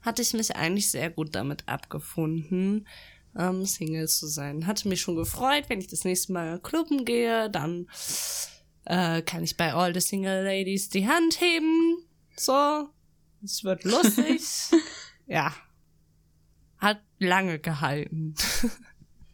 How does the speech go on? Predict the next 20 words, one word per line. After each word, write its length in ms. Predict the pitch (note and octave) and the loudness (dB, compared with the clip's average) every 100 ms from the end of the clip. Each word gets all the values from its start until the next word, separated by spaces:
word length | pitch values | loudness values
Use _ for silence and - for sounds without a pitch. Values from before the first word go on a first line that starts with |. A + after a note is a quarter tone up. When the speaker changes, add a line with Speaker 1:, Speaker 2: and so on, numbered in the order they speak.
| _ - - - - - - - - | _ -12 -8 -8 -10 -16 -20 -20 4
Speaker 2:
Ja, 680 | G3 F#3 F3 F#3+ B3 A#3 F#4+ - - - - | 6 8 8 8 8 6 2 -6 -8 0 6
I 40 | |
remember. 240 | G#3 G#3+ G#3 | 6 8 6
Speaker 1:
Ja, 140 | F#3 | 6
das 240 | G3+ D#4 | 4 4
ist 100 | G#4 B3 | 2 0
auch 100 | A#3+ | 2
das 220 | B3 - | 0 2
Einzige, 1120 | G3+ G#3 A#3 - A#3 A3+ A#3+ A#3+ B3 B3+ C4+ | 2 2 2 -2 0 2 2 2 2 0 -2
wo, 380 | B3 A3 A3 G3+ G#3 | -4 -4 -4 -6 -4
dem 280 | A3+ A3+ | 0 2
ich 160 | A3+ - | 0 2
nachtrauere, 1200 | F#3+ G3+ G#3 - A3+ A3 A3+ A#3 A#3 A#3+ B3 C4 | 2 2 -2 -2 0 0 0 0 0 0 0 -2
so, 220 | B3+ G#3+ F#3+ | -4 -8 -2
wo 80 | |
ich 140 | G3+ - | -2 0
ein 40 | |
bisschen 280 | A#3 - G#3 | -2 0 -2
traurig 480 | - F#3 G#3 G#3+ - | -2 -2 0 -2 -4
bin. 560 | G#3+ A3+ B3 C4 C4+ | -4 -2 -4 -6 -10